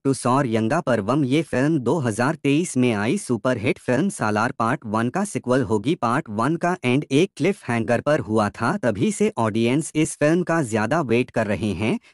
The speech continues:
दो कट्टर दोस्त देवा और वर्धा आखिर कट्टर दुश्मन कैसे बन गए हैं,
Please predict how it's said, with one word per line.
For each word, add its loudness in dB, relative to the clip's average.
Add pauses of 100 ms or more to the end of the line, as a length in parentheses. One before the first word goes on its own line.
दो 0
कट्टर 0
दोस्त -2
देवा 0 (140)
और 2
वर्धा 0
आखिर 0
कट्टर 0
दुश्मन 0
कैसे 0
बन 0
गए 0
हैं, -2